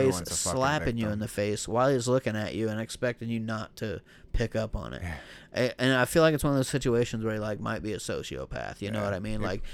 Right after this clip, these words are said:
Speaker 2: "Man, I'm so nice to everybody."
Speaker 1: Yeah.
Speaker 2: And he's like,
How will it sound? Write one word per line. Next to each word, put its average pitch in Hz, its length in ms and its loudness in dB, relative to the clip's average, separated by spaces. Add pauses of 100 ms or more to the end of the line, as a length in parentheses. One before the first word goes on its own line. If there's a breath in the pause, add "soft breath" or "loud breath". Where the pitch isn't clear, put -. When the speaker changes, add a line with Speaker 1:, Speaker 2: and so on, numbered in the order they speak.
(240 loud breath)
Speaker 2:
"Man, 143 220 4
I'm 165 100 4
so 165 240 6
nice 151 340 4
to 95 80 0
everybody." 117 600 0 (100)
Speaker 1:
Yeah. 104 140 2
Speaker 2:
And 147 240 4
he's 156 180 0
like, 147 220 2